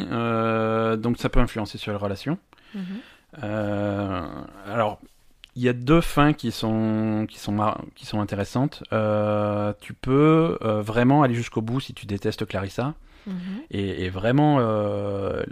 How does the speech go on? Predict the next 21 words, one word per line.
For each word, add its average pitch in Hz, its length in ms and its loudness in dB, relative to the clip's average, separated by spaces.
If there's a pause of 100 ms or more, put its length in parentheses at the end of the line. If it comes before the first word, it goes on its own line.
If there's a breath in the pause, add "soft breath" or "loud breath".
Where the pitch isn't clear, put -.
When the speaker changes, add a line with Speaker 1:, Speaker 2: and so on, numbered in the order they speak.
(220)
Speaker 1:
la 110 100 -4
supprimer. - 440 -2 (1120)
Speaker 2:
Tac. 196 160 -12 (460 loud breath)
Ah, 269 280 2
mais 233 120 -2
oui, 269 520 -4
Speaker 1:
Là, 123 180 2
Speaker 2:
parce 107 140 0
Speaker 1:
tu 110 60 -2
le, - 40 -8
Speaker 2:
que 113 120 0
Speaker 1:
tu 135 60 0
Speaker 2:
à 135 40 6
Speaker 1:
le 139 60 8
Speaker 2:
la 160 60 8
Speaker 1:
vois, 131 180 10
Speaker 2:
fin, 262 320 -2
Speaker 1:
à 104 100 4
la 110 100 6
Speaker 2:
je, - 60 0
Speaker 1:
fin. 107 280 0